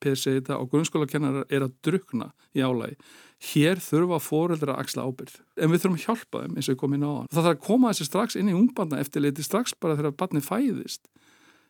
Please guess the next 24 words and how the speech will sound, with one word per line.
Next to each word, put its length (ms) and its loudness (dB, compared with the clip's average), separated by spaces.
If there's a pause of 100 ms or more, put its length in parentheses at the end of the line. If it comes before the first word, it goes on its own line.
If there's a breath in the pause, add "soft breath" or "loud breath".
(120)
Menn 220 2
tala 240 2
um 120 2
að 440 -4
mjög 520 4
ungi 320 2
krakkar, 320 -6
tveggja 440 -2
ára, 160 2
eru 80 0
kannski, 380 0 (420 loud breath)
þetta 480 -4
er 80 -8
barnapía 720 4
fyrir 200 2
marg-, 240 0
mörg 280 0
ung 240 6
börn. 240 -6 (640 soft breath)
Og 80 -4
það 160 4
er 80 4
ekki 180 2
rétt. 200 -2